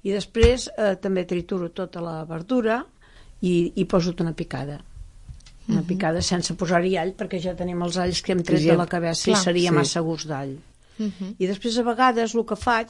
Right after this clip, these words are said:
Speaker 1: perquè sigui encara més complet, posar-hi bolets, si en tinc.
Speaker 2: Mm, hi poses
Speaker 3: Ah, sí,
Speaker 2: bolets.
Speaker 1: Sí,
Speaker 3: sí.
Speaker 2: Mhm.
Speaker 1: és molt bo. I després ja és vedella amb bolets.
Speaker 2: Clar.
Speaker 1: Eh?
Speaker 3: Sí, el, en l'au sempre,
Speaker 1: Són
Speaker 3: sempre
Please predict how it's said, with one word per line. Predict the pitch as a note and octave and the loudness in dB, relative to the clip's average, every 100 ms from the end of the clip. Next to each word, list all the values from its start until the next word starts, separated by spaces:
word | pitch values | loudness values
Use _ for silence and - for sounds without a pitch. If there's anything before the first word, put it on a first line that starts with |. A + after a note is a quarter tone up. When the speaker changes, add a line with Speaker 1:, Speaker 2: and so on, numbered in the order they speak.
| - | -8
Speaker 1:
perquè | F#3+ F3 F#3 | -8 -6 -6
sigui | - F#3 F#3+ F#3 | -6 -6 -6 -4
encara | F#3 F3+ G3 F#3 | -4 -4 -6 -6
més | F#3 F3 | -6 -8
complet, | - F#3 G3 G3+ G#3+ A3 - - - | -8 -10 -4 -4 0 0 0 -4 -2
posar-hi | F#3 F#3+ F#3 F#3+ | 0 0 0 0
bolets, | F3+ E3+ D#3 C#3+ - - | 0 -2 -4 -6 -8 -8
si | - E3 | -6 -4
en | D#3 | -4
tinc. | E3+ D4+ F#4 | -4 -6 -6
Speaker 2:
Mm, | G#3 G3 | -6 -6
hi | |
poses | G#3 A#3 | -4 -2
Speaker 3:
Ah, | E3 | -2
sí, | G3+ | 0
Speaker 2:
bolets. | F#3 F3 D#3 | 2 2 0
Speaker 1:
Sí, | - F#3+ C#3 | 0 -2 0
Speaker 3:
sí. | G#3+ | -4
Speaker 2:
Mhm. | G#3 | -2
Speaker 1:
és | G#3+ | -4
molt | F#3 F#3+ D#3+ | -2 -4 -4
bo. | E3 | -4
I | G#3 | 0
després | G3 G3+ A#3 | 0 2 2
ja | A3 | 2
és | G3 | 2
vedella | G#3 G3+ F#3+ | 2 2 2
amb | F#3 F3+ | 0 -2
bolets. | E3+ D3 C#3+ - - - | -4 -6 -8 -12 -12 -6
Speaker 2:
Clar. | G#3+ F3 | -6 -6
Speaker 1:
Eh? | D3 D#3 | -8 -8
Speaker 3:
Sí, | - | -2
el, | D3+ E3 - | 0 -2 -4
en | F3 F3 D#3+ D#3+ | -2 -2 -2 -2
l'au | D#3+ A3 | -2 -2
sempre, | A#3+ G3+ F3 F3 F#3 - - | -4 -6 -4 -6 -6 -12 -14
Speaker 1:
Són | D#3 G3+ | -8 0
Speaker 3:
sempre | F#3+ | 2